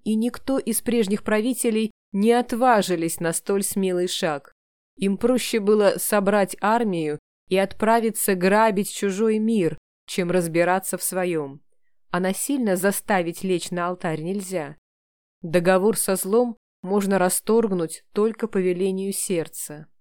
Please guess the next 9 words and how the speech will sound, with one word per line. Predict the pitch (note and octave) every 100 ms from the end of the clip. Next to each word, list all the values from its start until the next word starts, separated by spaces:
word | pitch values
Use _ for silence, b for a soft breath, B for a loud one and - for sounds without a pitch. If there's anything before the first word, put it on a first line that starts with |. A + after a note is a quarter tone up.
| _ _
Хотя | - G3 G3
дальнейшие | F3+ G3 G3+ G3+ - F#3+
события | F#3 G3+ F3+ G3 - F3 E3+ _ _ -
описывались | F3+ - G3 G3+ F3 F3+ -
обережником | F#3+ E3+ F#3 F3+ E3+ E3 F3
сухо, | F3 - A#3+ - E3+ - _ _ -
он | G3
щадил | F#3+ - A3+ G3+ G3+
меня, | E3+ F3 E3 C3+